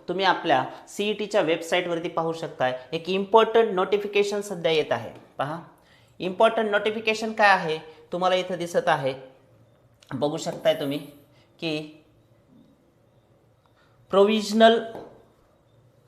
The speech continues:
allotment for cap three will be published soon. उद्या एकवीस ऑगस्टला तुमची कॅप राऊंड थ्रीची प्रोव्हिजनल अलॉटमेंट तुम्हाला दिसणार आहे आणि बऱ्याच विद्यार्थ्यांनी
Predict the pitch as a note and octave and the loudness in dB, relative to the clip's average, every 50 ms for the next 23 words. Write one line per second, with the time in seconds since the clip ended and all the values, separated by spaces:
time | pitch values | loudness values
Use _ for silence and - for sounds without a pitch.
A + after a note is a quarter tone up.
0 | _ _ _ _ _ _ _ _ - D#3 F#3 G3+ G#3 G3+ G3+ G3 G#3 G#3 G#3+ G#3 | _ _ _ _ _ _ _ _ 0 4 6 6 6 4 4 2 4 4 4 2
1 | - - - C#3+ - - - F#3 F3+ F3+ F3+ - - A3 G3+ F#3 D3+ D3+ - - | 2 2 4 4 4 2 2 4 4 4 4 2 -4 -6 -4 -4 -4 -6 -8 -14
2 | - - C#3 C#3+ E3+ F#3+ G3+ F#3+ G#3+ G#3+ G#3 G3+ F3+ F3 E3 E3+ E3 E3 - - | -14 -10 -6 -4 -4 -4 -2 -4 -4 0 0 0 0 0 -2 -4 -6 -6 -8 -10
3 | - B2+ G#2 - - - - _ _ _ _ _ _ _ _ _ _ _ - - | -12 -12 -12 -12 -16 -20 -20 _ _ _ _ _ _ _ _ _ _ _ -20 -20
4 | - - _ - C3+ D#3 F3 G3+ G#3+ D#3+ C#3 C3+ - - - - - - - _ | -20 -18 _ -2 0 4 6 8 8 8 8 6 2 -6 -12 -16 -20 -20 -20 _
5 | - - D#3 E3+ - - G#3+ A3+ A#3 A3+ - - E3 E3 E3 F#3 G3 - - G3 | -6 -4 -4 -4 -4 -4 -4 -4 -4 -4 2 4 4 4 4 2 -2 -2 0 2
6 | D#3 C3 B2+ C3 - - - - - - - F3+ F#3+ G3+ G3 G3+ - G#3 G#3+ G#3+ | 2 2 2 0 -4 -12 -18 -20 -14 -8 -6 -4 -4 -4 -6 -6 -6 -6 -6 -6
7 | G3+ - - - - - E3+ F3+ F#3 F3+ - F#3+ F3 E3 E3 E3+ E3 E3 - F3+ | -8 -12 -16 -6 2 6 6 6 6 4 2 2 4 4 4 2 0 -2 -2 -2
8 | F3+ F3+ - - C3+ C3+ C3+ C#3 - - F3 E3+ E3+ E3+ E3+ E3+ - F#3+ F#3 F#3 | -2 -2 -2 -4 -4 -4 -6 -8 -10 -8 -4 -4 -4 -4 -6 -6 -6 -4 -4 -4
9 | F3+ - C#3+ D3+ D3+ D3+ D3+ - D3+ C#3 B2+ B2 - - - - - - - - | -2 -2 -2 -2 -2 -4 -6 -6 -8 -8 -6 -6 -8 -10 -12 -12 -16 -20 -12 -6
10 | D3+ C#3 C3+ C3+ C#3 C3+ C#3 C3+ - - C3+ B2+ B2+ B2 B2 B2+ A#2+ A#2 - - | -4 -2 0 0 0 0 -2 -4 -6 -4 -2 -2 0 0 -2 -4 -6 -10 -12 -16
11 | - - - - _ - C#3 C3+ B2 A2+ A2 D3 E3 F#3 G#3+ G#3+ - G#3+ F#3 F3+ | -20 -20 -20 -14 _ -4 -4 -4 -2 0 4 6 8 8 8 8 4 -2 -2 0
12 | F3+ F3 F3 - E3+ D#3+ D#3 D3+ C#3 B2+ | 0 0 0 0 -4 -4 -4 -6 -8 -8